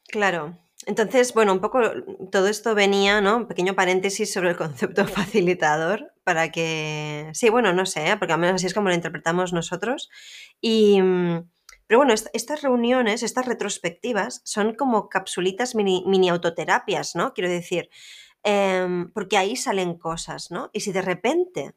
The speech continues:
yo qué sé, imagínate, imagínate que, mm, no sé, mm, de repente, ostras, pues todo el equipo, eh, comentan, ¿no? O están,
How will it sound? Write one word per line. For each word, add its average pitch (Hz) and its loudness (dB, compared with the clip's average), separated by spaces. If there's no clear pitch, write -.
yo 185 -4
qué 330 -6
sé, 208 -2
imagínate, 170 -4
imagínate 240 4
que, 170 2
mm, 160 -8
no 180 2
sé, - -2
mm, 160 -6
de 170 -2
repente, 180 0
ostras, 180 -4
pues - -10
todo 170 -2
el 180 -2
equipo, 196 -4
eh, 170 0
comentan, 175 2
¿no? 196 0
O 214 2
están, 180 -2